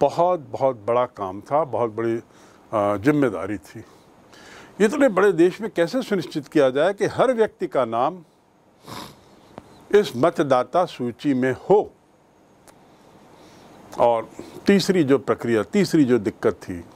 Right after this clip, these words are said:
मतदान का तरीका क्या हो? वैसा ही जैसा आपके कक्षा के बारे में मैंने जिक्र किया, हाथ उठा के, पूरी भीड़ को एक जगह इकट्ठा करके, या क्या तरीका हो, बहुत से तरीके होते हैं।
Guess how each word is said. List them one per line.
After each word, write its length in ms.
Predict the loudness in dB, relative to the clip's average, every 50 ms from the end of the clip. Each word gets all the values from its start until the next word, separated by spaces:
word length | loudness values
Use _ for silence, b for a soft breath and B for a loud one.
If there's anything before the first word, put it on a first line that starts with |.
| -20 -20 -20 -20 -20 -20 -20 -20 B B B B B B -2 0
मतदान 540 | 0 0 0 0 -2 0 0 0 0 -2 -4
का 140 | -6 -6
तरीका 580 | -6 -6 _ -2 0 0 0 -2 -2 -2 -2 -2
क्या 220 | -2 -4 -10 -10
हो? 220 | -10 -12 -14 -18 -20 -20 -20 -20 -20 -20 -20 -20 -20 -20 -20 -20 B B B B B B B B B B B B B B -2 0
वैसा 340 | 2 2 2 2 2 2
ही 120 | 2 2 2
जैसा 320 | 2 2 2 2 0 0
आपके 260 | 0 -2 -4 -8 -12
कक्षा 400 | -10 -10 -12 -12 -8 -4 -2 -2
के 120 | -2 -2 -2
बारे 260 | -2 0 0 -2 -2
में 120 | -6 -6
मैंने 240 | -6 -6 -6 -6 -6
जिक्र 300 | -6 -8 -8 -8 -8 -12
किया, 280 | -8 -4 -2 -2 0 0
हाथ 180 | 0 -2 -2 -2 -4
उठा 240 | -8 -4 -2 -2 -2
के, 200 | -2 -4 -8 -8 -10 -12 _ _ _ _ B B B B B B B B B 0
पूरी 260 | 2 4 4 4 2
भीड़ 300 | 2 2 2 2 4 4
को 120 | 2 2 2
एक 140 | 2 2 0
जगह 200 | -2 -2 -2 -2
इकट्ठा 360 | -2 -4 -6 -4 -4 -4 -4
करके, 340 | -2 -4 -8 -6 -8 -8 -8 -8 -12 -16 _ _ _ _ _ _ _ B B B B B B B B B B B B 2 4
या 260 | 6 6 6 4 0 -4 B B B B B B B B B B -20 -12 0 2
क्या 140 | 2 4
तरीका 380 | 4 4 2 2 2 2 0 0
हो, 160 | -2 -2 -2
बहुत 280 | 0 2 2 2 2 0
से 80 | -2
तरीके 340 | 0 2 0 0 0 -2 -6
होते 260 | -8 -8 -10 -14 -16
हैं। 60 | -20